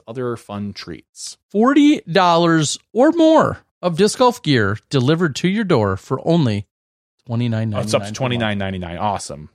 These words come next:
Speaker 1: Inflation.
Speaker 2: Inflation, yeah.
Speaker 1: Killing us.
Speaker 2: Uh, thanks, Obama. All right.
Speaker 1: <laughs>
Speaker 2: So,
Speaker 1: Put that on
Speaker 2: yes,
Speaker 1: my grandma's
Speaker 2: thank you.
Speaker 1: grave.
Speaker 2: Thank you so
Speaker 1: <laughs>
Speaker 2: much,
Speaker 1: She'd love
Speaker 2: uh,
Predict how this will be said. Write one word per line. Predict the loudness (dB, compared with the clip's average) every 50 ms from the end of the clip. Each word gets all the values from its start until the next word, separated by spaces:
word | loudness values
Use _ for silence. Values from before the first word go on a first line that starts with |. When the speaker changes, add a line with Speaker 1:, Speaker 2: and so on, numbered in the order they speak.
| _ _ _ _ -14
Speaker 1:
Inflation. | -14 -12 -12 -10 -12 -12 -10 -8 -8
Speaker 2:
Inflation, | -8 -8 -10 -10 -12 -12 -12 -12 -10
yeah. | -10 -8
Speaker 1:
Killing | -6 -6 -6 -6 -8
us. | -8 -8 -8 -8 -8 -8
Speaker 2:
Uh, | -10 -12 -14 _ _
thanks, | -12 -12 -10 -10
Obama. | -10 -12 -10 -10 -10 -8 -8 -10 -10 -12 _ _ _ _ _ -2
All | 0 2
right. | 2 2 0 -2 -4 -6 -8 -8 -14 -20
Speaker 1:
<laughs> | -18 _ -14 -10
Speaker 2:
So, | -8 -8 -8 -4 -2 0 0 2 2 2 2 2
Speaker 1:
Put | 0 -4 -6 -4 -4
that | 0 0
on | 2
Speaker 2:
yes, | 2 0 0 0
Speaker 1:
my | 0 2
grandma's | 2 2 0
Speaker 2:
thank | 2
you. | 2
Speaker 1:
grave. | 2 2 2 0 -2 -6 -8
Speaker 2:
Thank | -10 -8 -2 0 0 0 0 0
you | 0 0
so | 0 0 0 2 2
Speaker 1:
<laughs> | 2 2
Speaker 2:
much, | 2 0 -2
Speaker 1:
She'd | -2 -2 -2 0 0
love | 0 0
Speaker 2:
uh, | 2 2 2 2 0